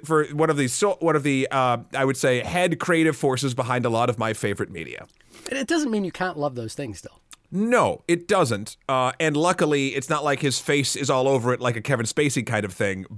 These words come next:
Speaker 1: But still, it, it, it, it's, it
Speaker 2: It makes you feel icky. I get it.
Speaker 1: Yeah,
Speaker 2: Yeah.
Speaker 1: a little bit. A little
Speaker 2: Makes
Speaker 1: bit.
Speaker 2: you feel icky. That's all right.
Speaker 1: Um, so, yeah.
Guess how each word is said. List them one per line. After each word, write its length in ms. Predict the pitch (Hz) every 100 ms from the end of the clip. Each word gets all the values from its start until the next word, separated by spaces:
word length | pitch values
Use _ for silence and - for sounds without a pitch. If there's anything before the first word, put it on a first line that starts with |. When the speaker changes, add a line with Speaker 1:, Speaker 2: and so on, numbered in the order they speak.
| -
Speaker 1:
But 260 | 190 139 - _ _
still, 680 | - - - 277 226 180 - - _
it, 220 | - 208 202 -
it, 260 | 196 180 _ -
it, 200 | 175 175
it's, 640 | 175 165 - - - - - _ _ _ _ _ -
it 220 | 302 -
Speaker 2:
It 100 | 233
makes 200 | 262 311
you 40 | 233
feel 140 | 254
icky. 300 | 220 - 85 _
I 80 | 254
get 200 | 247 98
it. 20 |
Speaker 1:
Yeah, 180 | 262 131 - _ -
Speaker 2:
Yeah. 80 |
Speaker 1:
a 20 | 349
little 160 | 117
bit. 200 | - - _
A 40 |
little 100 | 143
Speaker 2:
Makes 140 | - -
Speaker 1:
bit. 20 | 269
Speaker 2:
you 40 |
feel 60 | 196
icky. 220 | 123 95
That's 180 | 233 240
all 80 | 117
right. 140 | -
Speaker 1:
Um, 500 | 123 110 107 101 98 - _ _ _
so, 320 | - 190 180
yeah. 200 | 110 85